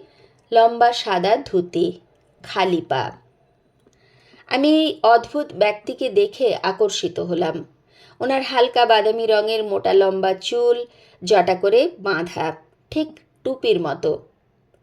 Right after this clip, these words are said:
কানে বড় বড় খয়েরি রঙের সম্ভবত তামার দুল,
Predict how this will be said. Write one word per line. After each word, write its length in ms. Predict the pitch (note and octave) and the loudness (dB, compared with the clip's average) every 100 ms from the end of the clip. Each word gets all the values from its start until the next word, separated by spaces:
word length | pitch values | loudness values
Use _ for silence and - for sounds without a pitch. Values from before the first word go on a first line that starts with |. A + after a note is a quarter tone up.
| - | -6
কানে 280 | G#3+ A3 A3 | -2 0 2
বড় 320 | G3+ G3 G#3+ | 4 4 6
বড় 420 | A3 A3+ G#3+ F3 F3 _ _ | 6 6 4 2 -4 _ _
খয়েরি 420 | - B3 B3 B3+ | -4 2 2 2
রঙের 400 | B3+ B3+ B3 A3 F3+ - _ | -2 -4 -2 -4 -4 -10 _
সম্ভবত 640 | - - C4 C#4 B3+ B3+ C4+ - | -10 -6 -6 -4 -4 -2 -4 -2
তামার 520 | F#3+ F3 F#3 F#3 F3 | -2 0 0 -2 -2
দুল, 380 | F3 A3+ C#4+ | -2 0 0